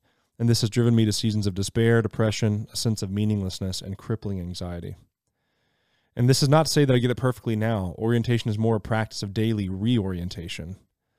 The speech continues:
Without intent, I will never aim correctly at the ide-, ideals I tend, intend to embody. And if I'm not paying attention, it's far too easy to stray from the path, as the pathway to becoming our best selves is extremely narrow. The path to life is extremely narrow.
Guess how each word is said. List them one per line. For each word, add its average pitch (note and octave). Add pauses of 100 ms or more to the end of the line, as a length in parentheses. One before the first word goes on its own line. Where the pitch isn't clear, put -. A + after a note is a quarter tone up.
(340)
Without B2
intent, B2
I G#2+
will G#2
never A2+
aim G2+
correctly G2+
at F#2+
the F#2+
ide-, F#2+ (120)
ideals G2+
I G2
tend, G2+
intend G#2
to -
embody. F#2 (260)
And A2+
if -
I'm A2
not A2
paying A2+
attention, G#2
it's G2
far A2
too G#2+
easy G2
to F2+
stray F#2+
from G2
the F#2
path, F2 (500)
as G#2+
the G#2+
pathway G#2
to G2+
becoming G2+
our F#2
best G2
selves F#2+
is F2+
extremely G2
narrow. D#2+ (560)
The -
path F#2
to -
life F2+
is -
extremely F2
narrow. F#2